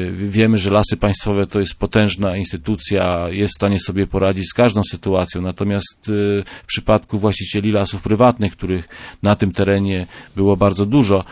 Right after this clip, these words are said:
no, to jest trudna sytuacja, ale również oni dostali wsparcie, również oni otrzymują,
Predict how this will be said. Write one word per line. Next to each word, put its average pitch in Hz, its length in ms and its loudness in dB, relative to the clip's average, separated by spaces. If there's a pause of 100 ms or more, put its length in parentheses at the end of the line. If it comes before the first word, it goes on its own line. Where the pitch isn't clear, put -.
no, 113 80 2
to 123 120 0
jest 127 160 2
trudna 104 340 4
sytuacja, 85 500 -4
ale 117 160 6
również 131 320 4
oni 120 220 6
dostali 104 360 0
wsparcie, 107 440 0
również 101 300 -2
oni 101 260 0
otrzymują, 98 600 -2